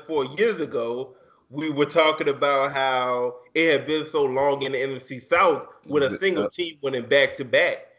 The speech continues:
Speaker 2: Yep.
Speaker 1: And now we've strung along four straight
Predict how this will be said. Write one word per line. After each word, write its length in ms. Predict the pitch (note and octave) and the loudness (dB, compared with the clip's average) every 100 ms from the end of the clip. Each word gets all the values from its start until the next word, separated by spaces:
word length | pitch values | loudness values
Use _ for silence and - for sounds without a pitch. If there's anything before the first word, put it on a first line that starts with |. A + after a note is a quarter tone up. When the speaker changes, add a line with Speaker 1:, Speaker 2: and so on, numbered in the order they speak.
| - | -8
Speaker 2:
Yep. 180 | F#2+ G#2 | -2 0
Speaker 1:
And 120 | B2 | 0
now 160 | C#3 C#3 | -2 -8
we've 220 | C#3+ C#3+ | -12 -12
strung 300 | - C#3+ C#3 | -4 -2 0
along 420 | C3 C3 B2+ A#2+ - _ | 2 2 0 -2 -14 _
four 260 | D3+ C#3 A#2+ | -2 0 0
straight 480 | - C#3+ D#3+ C3+ | -4 0 0 0